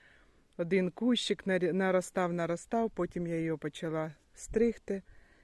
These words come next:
І ось зробився такий кругленький.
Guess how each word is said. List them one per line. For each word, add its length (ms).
І 180
ось 220
зробився 560
такий 520
кругленький. 880